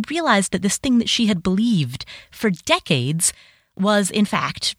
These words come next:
wrong. She'd just proven herself wrong. And so that, I thought, was, was a bit of an aha. It was a bit of a takeaway that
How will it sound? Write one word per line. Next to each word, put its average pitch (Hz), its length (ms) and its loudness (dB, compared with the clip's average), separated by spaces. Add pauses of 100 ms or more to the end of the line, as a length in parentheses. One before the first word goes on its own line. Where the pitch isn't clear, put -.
(120)
wrong. 185 560 0 (100)
She'd 254 280 2
just - 400 2
proven 269 340 2
herself 190 400 2
wrong. - 500 0 (440)
And 277 100 2
so 311 200 4
that, 269 340 0 (100)
I 233 100 4
thought, 233 220 2
was, 202 300 -2
was 214 120 2
a 214 40 0
bit 262 140 4
of 240 60 0
an 220 120 4
aha. 185 320 4
It - 40 0
was 156 120 -2
a - 20 -2
bit 170 80 2
of 175 80 0
a - 20 -12
takeaway 135 500 -2
that 135 120 0